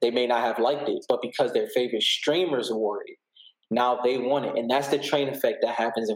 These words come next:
Fortnite. Like, these are their, I mean, a lot of these kids literally look up to these, uh, you know, to these gamers. And it has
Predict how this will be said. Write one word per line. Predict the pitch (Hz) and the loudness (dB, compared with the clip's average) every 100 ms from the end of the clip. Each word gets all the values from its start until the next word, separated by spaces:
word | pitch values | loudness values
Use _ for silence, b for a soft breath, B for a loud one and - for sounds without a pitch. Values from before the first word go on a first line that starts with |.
| - | 0
Fortnite. | 117 110 98 - | -2 0 -2 0
Like, | 110 104 B B - | -2 -4 B B -4
these | 139 165 151 | 0 2 2
are | 131 123 | 2 0
their, | 123 117 110 98 - - | 2 2 2 -2 -8 -2
I | 127 | 0
mean, | 131 123 | 2 0
a | 107 | 2
lot | 113 160 | 2 2
of | 160 | 0
these | 135 | -4
kids | - 127 113 - | -2 -2 -2 -2
literally | 107 107 131 135 127 113 110 | -4 0 0 0 -2 -4 -4
look | 123 110 | 0 -2
up | - | -2
to | - | -6
these, | 113 107 104 - | -4 -6 -8 -2
uh, | 113 101 - - 127 | 0 2 0 -4 -4
you | 120 | -2
know, | 110 - | -2 -2
to | 131 | -4
these | 110 - | -4 0
gamers. | 131 143 107 101 - 117 | 0 0 -2 -6 -4 -2
And | 113 110 110 B B B _ | 0 -2 -6 B B B _
it | 123 131 | 0 0
has | 135 123 117 110 | 2 2 2 0